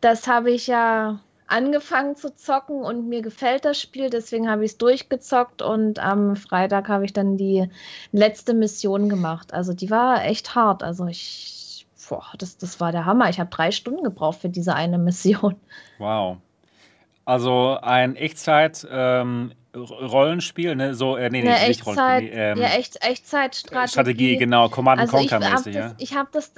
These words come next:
Speaker 1: ja genau, und ich hab das dann so beschrieben, das ist erstmal natürlich hauptsächlich Strategiespiel, dann Shooter, weil man kann ja aktiv mitwirken, man kann aus dieser Strategieansicht, sag ich mal,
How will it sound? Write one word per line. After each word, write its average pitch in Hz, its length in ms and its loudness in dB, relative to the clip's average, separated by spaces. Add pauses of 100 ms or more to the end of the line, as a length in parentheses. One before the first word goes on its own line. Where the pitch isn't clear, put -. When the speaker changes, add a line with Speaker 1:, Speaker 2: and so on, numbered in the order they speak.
Speaker 1:
ja 247 160 2
genau, 226 360 0
und 208 80 0
ich 220 120 -2
hab 254 140 0
das 277 140 -6
dann 247 140 -2
so 240 140 -2
beschrieben, 320 560 -6
das 247 220 0
ist - 440 -4
erstmal 269 520 -2
natürlich 247 420 -6
hauptsächlich 240 600 -4
Strategiespiel, 294 1120 -2 (500)
dann 226 320 2
Shooter, 233 520 0 (520)
weil 233 420 0
man 226 220 -4
kann 247 240 -2
ja 247 160 0
aktiv - 480 -6
mitwirken, 302 640 0
man 226 220 -2
kann 240 420 -4
aus 220 160 -4
dieser 226 220 -4
Strategieansicht, 226 960 -2
sag 226 180 2
ich 247 80 -6
mal, 254 180 0